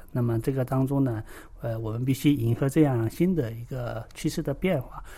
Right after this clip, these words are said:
作为大学老师来说呢，我当然呢，这个迎合这样的时代的这个变化，我也得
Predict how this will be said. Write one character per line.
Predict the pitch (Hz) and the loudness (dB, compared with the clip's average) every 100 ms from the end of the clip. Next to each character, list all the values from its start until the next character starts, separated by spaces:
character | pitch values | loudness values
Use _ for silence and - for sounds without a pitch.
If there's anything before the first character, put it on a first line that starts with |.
| - | -4
作 | - | 4
为 | 147 | 4
大 | 170 | 4
学 | 165 175 | 2 2
老 | 156 | 2
师 | - 151 | 0 0
来 | 139 107 | 2 0
说 | 107 139 127 | -2 0 4
呢， | 123 113 | 4 2
我 | 104 98 110 120 - - - - - | 0 -4 -8 -12 -16 -18 -18 -18 -2
当 | 147 139 | 4 4
然 | 120 117 | 6 4
呢， | 117 | 2
这 | - | 0
个 | 131 120 | -4 -4
迎 | 113 113 113 | -2 0 2
合 | 135 | 2
这 | 135 156 | 4 4
样 | 135 | 4
的 | 120 | 0
时 | - 135 | -2 -2
代 | 135 | -2
的 | 117 | -2
这 | 110 | -4
个 | 135 | -8
变 | 117 165 143 | 0 4 4
化， | 113 131 | 2 -2
我 | 110 135 | 0 2
也 | |
得 | 131 | 0